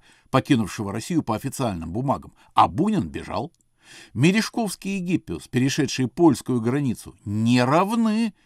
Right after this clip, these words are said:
художнику Юрию Анненкову, который отправился с выставкой официально в Венецию в двадцать пятом году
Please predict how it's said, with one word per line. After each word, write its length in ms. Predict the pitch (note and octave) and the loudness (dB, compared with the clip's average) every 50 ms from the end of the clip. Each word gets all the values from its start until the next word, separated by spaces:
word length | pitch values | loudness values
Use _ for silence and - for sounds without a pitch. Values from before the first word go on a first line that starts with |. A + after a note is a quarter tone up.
| _ - | _ -8
художнику 640 | - G#3+ A3 F#3 F#3 D3+ G#2+ G#2 B2+ - - E3 | -4 -2 2 4 4 4 4 2 -2 0 2 2
Юрию 460 | D#3 C3+ D3 D3+ C#3 A2+ A2 G#2+ A2 - | 2 2 2 0 2 2 2 0 0 -2
Анненкову, 680 | - D#3+ C#3+ A#2+ G2+ F#2 D#2+ D#2+ - E2+ D2+ - - _ _ _ _ _ | -4 -4 -4 -2 -2 -4 -6 -8 -10 -14 -16 -16 -18 _ _ _ _ _
который 320 | - - G2 - F2 F2 E2+ | -4 -4 -2 -2 -2 -4 -4
отправился 540 | E2 - - F2+ G#2 B2 B2 G#2+ - E2 - | -6 -6 -2 0 2 2 2 0 -2 -6 -10
с 160 | - - - | -10 -10 -10
выставкой 920 | D2+ C#2+ D#2+ F#2+ B2 D#3+ F#3+ A3 G3 - - - F2+ - - - - - _ - - - | -10 -4 0 2 4 4 6 4 4 2 0 -6 -10 -10 -10 -16 -18 -18 _ -20 -14 -10
официально 760 | - - F2+ E2 - - - F2 G#2 C3+ D3+ D3+ B2+ G2 D2+ | -10 -8 -8 -8 -8 -6 -2 0 2 2 2 2 0 -2 -4
в 60 | D2+ | -6
Венецию 720 | D#2+ E2 F2 F#2+ G2 G2 G2+ A#2+ C#3+ D3+ - - A2 F2 D2+ | -8 -6 -6 -4 -4 -2 -2 -2 -2 -2 -4 -4 -6 -6 -6
в 60 | D2+ | -4
двадцать 300 | F2 A2 A#2+ - - - | -2 -2 -2 -2 -4 -6
пятом 280 | A#2 G#2 - G#2+ A2+ | -6 -6 -4 -2 -2
году 200 | A2 A2 F2 D#2 | -2 -2 -4 -6